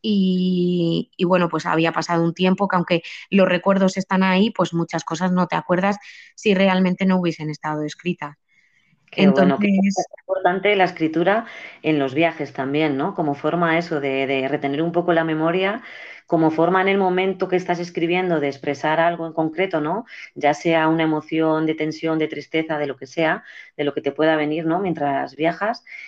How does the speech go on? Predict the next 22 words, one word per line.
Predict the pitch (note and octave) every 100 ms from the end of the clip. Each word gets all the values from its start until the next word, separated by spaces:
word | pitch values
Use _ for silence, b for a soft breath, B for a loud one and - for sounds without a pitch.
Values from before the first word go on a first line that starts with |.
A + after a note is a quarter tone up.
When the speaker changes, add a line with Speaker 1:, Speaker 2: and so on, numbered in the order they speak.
| B -
Speaker 2:
Y, | D#3+ D3+ C#3+ C#3 C#3 C3+
y | C#3+ C#3+
eso, | D#3
y | D#3+
qué | D#3
importante | D#3 D#3 D#3+ E3
poder | F#3+ E3 D3+
luego | D3+ F#3
rescatarlo | F3 - C3 D3+ D#3 D3+
para, | C#3+ C3+ C3 B2+ B2+
fíjate, | - D3 E3+
plasmarlo | F3 C3+ D3 C#3+ D#3 F3+ B B B -
en | D#3
forma | D3+ D#3+ E3
de |
libro | E3 E3+ G3 B3
sin, | - D3+ C#3
sin | - D3 C3+
tener | C3+ E3+
esa | F3+ F3 D3
idea | D3 D#3
original. | C3+ C3 C#3 E3+ D3+